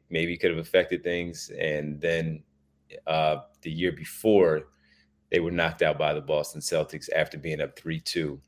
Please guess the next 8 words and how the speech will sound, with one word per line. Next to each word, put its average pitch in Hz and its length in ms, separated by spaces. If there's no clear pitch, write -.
in 82 100
that 73 180
Eastern 76 300
Conference, 71 640
uh, 65 260
playoff. 69 320
So, 69 360
uh, 127 220